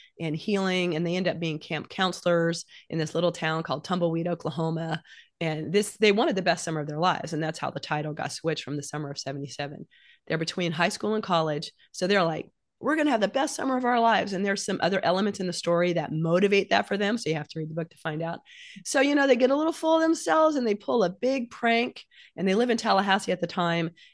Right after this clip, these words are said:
and their friends, they go and they get all this concentrated car wash soap from a friend of theirs, father's, who runs a car wash,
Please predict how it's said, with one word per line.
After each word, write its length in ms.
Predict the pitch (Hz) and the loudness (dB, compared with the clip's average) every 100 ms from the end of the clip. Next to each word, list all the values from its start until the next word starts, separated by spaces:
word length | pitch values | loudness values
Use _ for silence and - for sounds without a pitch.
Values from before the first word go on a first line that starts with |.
| - | -4
and 400 | 185 170 160 - - | 0 2 0 -4 0
their 160 | 208 | 0
friends, 400 | 190 240 240 240 | 2 2 2 2
they 180 | 190 180 | 2 2
go 280 | 185 214 214 | 4 4 4
and 100 | 170 | 0
they 60 | |
get 160 | 165 - | -2 -2
all 160 | - 302 | 0 0
this 160 | 277 - | -2 -4
concentrated 580 | - 208 208 190 175 170 | -4 0 0 0 0 0
car 260 | - 180 | 0 2
wash 300 | 170 151 - | 2 0 -2
soap 240 | 143 147 151 | -4 -4 -4
from 160 | 156 | -6
a 40 | 151 | -6
friend 300 | - 180 175 | -4 -2 -2
of 80 | |
theirs, 280 | 165 156 165 | -2 -4 -4
father's, 420 | - 175 170 160 | -2 -2 0 -2
who 140 | - 151 | -4 -4
runs 200 | 160 170 | -4 -6
a 40 | |
car 220 | - 175 | -2 0
wash, 260 | 151 151 | 0 -4